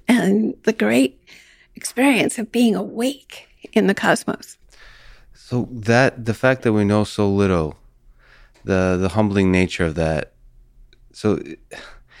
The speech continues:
Speaker 2: and you kind of connect love to that, but isn't it also, isn't it scary? Isn't it, why is it so inspiring, do you think? Why is it so beautiful that we know so little?
Speaker 1: Well, first of all,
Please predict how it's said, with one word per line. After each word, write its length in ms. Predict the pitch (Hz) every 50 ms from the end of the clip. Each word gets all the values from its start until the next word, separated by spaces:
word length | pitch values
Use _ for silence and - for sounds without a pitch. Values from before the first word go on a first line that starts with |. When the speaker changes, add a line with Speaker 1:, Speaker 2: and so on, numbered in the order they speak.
| - - -
Speaker 2:
and 120 | - 107
you 60 | 107 104
kind 200 | - 143 135 131
of 240 | 117 - - - _
connect 400 | - - 110 110 110 107 - -
love 380 | 87 87 98 104 101 90 - -
to 120 | - 87
that, 380 | 76 82 80 80 80 - - _ - - - _ - - - _ _ _
but 200 | 101 - - -
isn't 240 | 117 110 127 131
it 80 | 120 113
also, 600 | 110 110 110 104 - - 110 101 98 98 92 92 - _ _ _ -
isn't 200 | 113 117 135 139
it 120 | 120 -
scary? 720 | - - - - 87 87 92 107 113 117 117 117 117 110 - - _ _ _ _ _
Isn't 220 | 110 101 117 127 131
it, 240 | 127 110 - - _ _ _ _ _ _ _ - - - - - - - - - - _ _ _ _ _ _
why 300 | - 95 98 107 117 131
is 160 | 139 131 120 120
it 100 | 113 -
so 300 | - - 113 107 104 104
inspiring, 840 | 92 - - - - - 92 92 92 95 92 90 87 80 80 78
do 80 | 78 78
you 100 | 78 76
think? 360 | - - 78 73 71 - - - - -
Why 240 | - 90 92 101
is 120 | 107 98 95
it 160 | 95 87 -
so 160 | - 101 90
beautiful 600 | 80 80 85 90 90 90 82 - - 80 78 69
that 400 | - 80 80 80 80 76 - - _ - _
we 220 | - - 85 85 85
know 540 | 90 92 92 92 90 90 87 85 82 82 - _ _
so 240 | - - - 92 82
little? 480 | 85 92 101 92 85 76 69 71 - - _ _ _ - - _ - _ - - - - - _ _ _ _ - - _ - _ _
Speaker 1:
Well, 100 | 240 240
first 220 | - 302 277 -
of 60 | - 240
all, 300 | 220 226 233 214 -